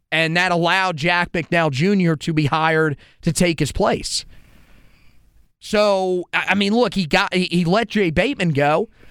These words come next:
but at the same time, when he let Jay Bateman go, he didn't let any of the other staff members go. He had Gene Chizik come in, but basically tried to get Gene Chizik to adjust to the staff members that were currently in place.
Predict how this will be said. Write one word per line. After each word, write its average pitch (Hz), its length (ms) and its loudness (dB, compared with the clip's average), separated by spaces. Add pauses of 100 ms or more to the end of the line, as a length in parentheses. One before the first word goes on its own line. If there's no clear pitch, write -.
(220)
but 208 80 2
at 196 80 -4
the 190 80 -2
same 240 340 0
time, 240 360 0
when 190 100 0
he 165 80 0
let 180 180 2
Jay 175 240 0
Bateman 196 400 0
go, 165 380 0 (240)
he 190 140 -2
didn't 220 220 2
let 202 180 0
any 196 220 0
of 185 100 -2
the 165 160 0
other 175 300 2
staff 208 480 -2
members 127 320 0
go. - 300 -6 (280)
He 180 120 -2
had 196 160 0
Gene 196 260 0
Chizik 202 380 -2
come 185 240 2
in, 214 340 -2 (480)
but 196 280 0 (120)
basically 202 560 0
tried 196 440 -2
to 190 120 -2
get 160 320 0
Gene 190 320 0
Chizik 165 560 0 (280)
to 196 120 0
adjust 180 640 -2
to 190 180 0
the 160 80 0
staff 185 460 -2
members 175 400 0
that 165 160 0
were 165 100 0
currently 160 460 -2
in 151 80 0
place. - 460 -2